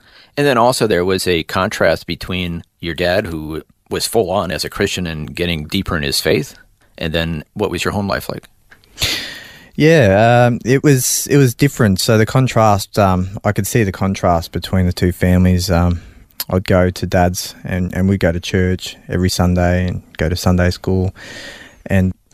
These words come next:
Speaker 2: I saw the differences in, in the values, um, I guess, of the two households that I sort of went to and from.
Speaker 1: So the basic difference was he was full on for the Lord, and
Speaker 2: Mm.
Speaker 1: your mother and stepfather were non-religious?
Speaker 2: Yeah, that's right. Yeah, they didn't have religion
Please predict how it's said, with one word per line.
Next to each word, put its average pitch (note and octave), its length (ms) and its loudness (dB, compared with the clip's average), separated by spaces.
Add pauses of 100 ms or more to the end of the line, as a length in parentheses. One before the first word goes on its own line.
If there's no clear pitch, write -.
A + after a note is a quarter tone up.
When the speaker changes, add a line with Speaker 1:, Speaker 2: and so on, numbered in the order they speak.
Speaker 2:
I B2+ 100 0
saw D3+ 160 0
the G2 80 2
differences F#2 720 -4
in, F2+ 300 -6
in F2+ 240 -4
the F#2 80 -2
values, F#2+ 680 0 (280)
um, F2+ 400 -2
I F#2 80 -2
guess, F#2 480 -2 (240)
of F#2 120 -4
the G2 80 -4
two G2 340 2
households F#2+ 640 0
that G#2 100 2
I G2 140 4
sort F2+ 200 -4
of - 300 -6
went G2 240 -2 (180)
to G2 120 0
and F#2 140 2
from. G#2+ 300 -2 (260)
Speaker 1:
So B2 160 0
the A2+ 80 -2
basic A2+ 360 0
difference - 380 -4
was - 400 -4 (200)
he G2+ 100 0
was D#2+ 340 -4
full F2 220 0
on D#2 340 -4 (140)
for G2 100 -6
the E2 100 -2
Lord, F2+ 400 2 (120)
and B2+ 120 4
Speaker 2:
Mm. A#2+ 120 6
Speaker 1:
your G#2+ 260 2 (140)
mother F2 280 -4
and D#2 220 -8
stepfather D#2 760 -2
were D#2 160 -8
non-religious? D#2+ 600 -6 (180)
Speaker 2:
Yeah, B2+ 400 4
that's G2+ 240 2
right. G2 240 2
Yeah, F#2 220 0
they F2+ 160 0
didn't F2+ 220 0
have F2+ 260 0
religion F#2 480 0